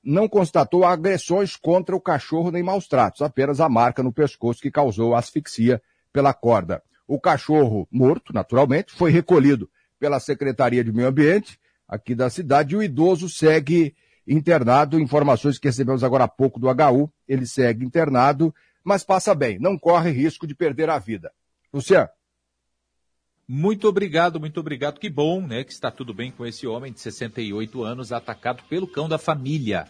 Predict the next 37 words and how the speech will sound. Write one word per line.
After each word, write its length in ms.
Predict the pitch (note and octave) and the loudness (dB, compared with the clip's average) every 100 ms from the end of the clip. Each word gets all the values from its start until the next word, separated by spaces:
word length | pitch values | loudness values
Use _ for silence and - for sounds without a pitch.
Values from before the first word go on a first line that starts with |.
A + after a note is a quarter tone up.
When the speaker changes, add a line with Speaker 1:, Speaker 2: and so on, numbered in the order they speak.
| _ | _
Speaker 2:
né? 260 | E2 G#2 B2+ | -10 -10 -10
Então, 160 | - G#2+ | -12 -10
o 20 | |
animal 300 | G#2+ G2+ A2+ | -6 -4 -4
da 100 | G#2+ | -6
família 340 | A#2+ G2 A2+ | -8 -6 -4
o 40 | A2 | -4
atacou, 520 | - C3 - C#3+ D3+ - _ - | -4 -8 -4 -2 -4 -10 _ -10
animal 420 | A#2+ G#2+ A2+ G#2 _ _ | -6 -4 -4 -4 _ _
que 340 | - A#2 G#2+ E2+ _ - | -10 -6 -6 -10 _ -8
acabou 340 | G#2+ A2+ G#2+ | -4 -2 -2
morto 300 | G#2 A2+ A2 | -2 -4 -4
pelos 300 | - A#2 G#2+ | -4 -4 -4
vizinhos. 500 | C#3 C3 G#2+ C3 - _ _ _ | -8 -8 -8 -8 -10 _ _ _
Então, 160 | A2+ | -6
esse 180 | A2+ - | -6 -6
idoso, 280 | A2 A2 A#2 | -6 -4 -4
apesar 420 | - A2 F2+ A#2+ | -6 -4 -2 -2
dos 360 | F#2+ C#3 F3 - | 0 0 0 -4
ferimentos, 680 | C#3+ A2 F#2 A#2 C#3 - - _ _ - | -6 -6 -4 -4 -4 -10 -20 _ _ -10
ele 300 | F#2+ G2 G2 | -6 -6 -8
passa 480 | _ G#2+ G2 - G#2+ | _ 0 0 -4 -6
bem, 320 | F2+ G2+ A#2+ | -4 -6 -6
ele 220 | G2 F#2+ | -6 -6
está 640 | F2+ - - G#2+ G2+ - - _ | -10 -8 0 2 2 0 -10 _
bem, 240 | E2+ G2+ A2+ | -8 -6 -4
não 160 | A2+ | -8
corre 340 | - G#2+ F#2+ G#2+ | -4 -4 -2 -6
o 40 | |
risco 280 | F2+ F#2+ - | -8 -12 -14
de 60 | |
perder 340 | - G#2 G2 G2+ | -6 -6 -4 -4
a 60 | |
vida, 220 | F2+ F#2+ G#2 | -4 -6 -6
como 240 | A2 G2+ | -6 -8
disse 320 | E2+ F2 - | -8 -8 -6
aí, 240 | F#2 F2 | -6 -6